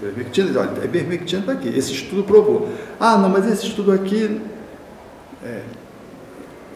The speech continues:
não, não, não vale." Então, a hidroxicloroquina funciona aqui. "Ah, mas esse estudo aqui", aí vai olhar, o estudo que foi feito de hidroxicloroquina lá no Manaus, o cara deram uma super dose, uma dose cavalar, dose tóxica. Mas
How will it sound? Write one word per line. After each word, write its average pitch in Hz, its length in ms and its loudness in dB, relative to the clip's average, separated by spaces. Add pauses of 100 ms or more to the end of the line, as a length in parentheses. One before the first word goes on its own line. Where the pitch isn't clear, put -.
(420)
não, 127 320 -4
não, 139 80 0
não 151 80 2
vale." 117 400 4 (200)
Então, 185 400 0
a - 100 0
hidroxicloroquina 202 840 2
funciona 208 320 -2
aqui. - 80 -2
"Ah, 262 140 8
mas 180 160 6
esse 240 180 2
estudo 220 260 2
aqui", 190 140 0
aí 214 140 4
vai 202 200 4
olhar, 185 640 2
o 202 60 2
estudo 208 220 2
que - 80 -6
foi 185 100 4
feito 170 260 0
de 139 120 -2
hidroxicloroquina 110 960 -6
lá 98 160 -8
no 95 140 -8
Manaus, 127 420 -2
o - 80 -6
cara 226 220 0
deram 240 240 4
uma 320 140 2
super 311 520 2
dose, 277 180 0
uma 240 160 2
dose 247 220 2
cavalar, 233 720 -2 (580)
dose 185 280 2
tóxica. 185 580 -2 (840)
Mas 202 220 2